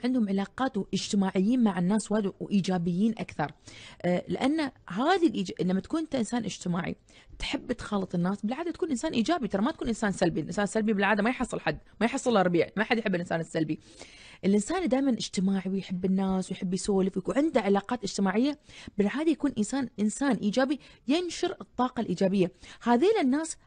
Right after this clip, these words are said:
عاشوا بصحة أفضل أكثر من غيرهم، من الناس اللي ما كان عندهم أصلًا علاقات اجتماعية.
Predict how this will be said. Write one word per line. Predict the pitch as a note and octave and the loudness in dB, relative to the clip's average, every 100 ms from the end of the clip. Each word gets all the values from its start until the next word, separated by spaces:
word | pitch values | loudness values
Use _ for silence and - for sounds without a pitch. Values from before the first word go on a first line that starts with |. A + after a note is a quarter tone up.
| - | -2
عاشوا | A#3+ D#4+ E4 | 2 2 2
بصحة | A3 - E4 - C4 - | 2 0 -4 -2 -2 0
أفضل | F4+ F#4+ F#4 C5 - | -4 -2 -2 0 -2
أكثر | D#4+ - D#4+ | 0 0 4
من | A3 | 4
غيرهم، | G3+ A3+ A#3 - - | 4 4 2 -2 -4
من | F#3+ | 2
الناس | G3+ B3+ A3+ | 4 4 2
اللي | F#3+ | -2
ما | |
كان | A3 A3+ | 0 -2
عندهم | G3 | -2
أصلًا | F3 E3 | -2 -4
علاقات | E3 - - | -4 -6 -8
اجتماعية. | - - D#3+ D#3+ E3 | -6 -4 -4 -4 -6